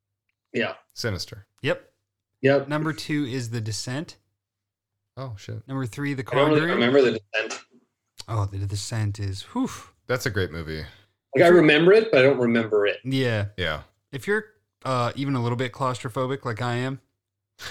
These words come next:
Speaker 3: just
Speaker 2: <laughs> Don't watch The
Speaker 3: wear a
Speaker 2: Descent.
Speaker 3: diaper. Um,
Speaker 2: <laughs>
Speaker 3: number, number four was Lake Mungo, which I don't know if you guys have seen that one.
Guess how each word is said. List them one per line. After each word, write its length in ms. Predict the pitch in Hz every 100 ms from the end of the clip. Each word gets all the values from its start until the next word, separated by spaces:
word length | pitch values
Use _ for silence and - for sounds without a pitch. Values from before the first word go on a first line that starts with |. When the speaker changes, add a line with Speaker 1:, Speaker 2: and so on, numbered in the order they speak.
| -
Speaker 3:
just 420 | - 117 101 - -
Speaker 2:
<laughs> 0 |
Don't 140 | 87
watch 200 | 90 98
The 100 | 107
Speaker 3:
wear 220 | 120 143
a 60 | 120
Speaker 2:
Descent. 40 |
Speaker 3:
diaper. 380 | 107 113 104 104 101 - _ _ _ _ - -
Um, 560 | - 135 127 117 113 101 107 - 220 - - -
Speaker 2:
<laughs> 600 | - - - - _ -
Speaker 3:
number, 440 | 151 170 - 190 - - -
number 220 | 165 175
four 280 | - 165 170
was 180 | 151 120
Lake 240 | 143 143
Mungo, 600 | 131 131 139 151 165 165 _ - _ _ _ _ _ _ _
which 260 | 139 135 143
I 80 | 160
don't 80 | 208
know 100 | 196
if 100 | -
you 60 |
guys 160 | 156 135
have 120 | 107
seen 180 | - 110
that 140 | 98
one. 200 | 95 104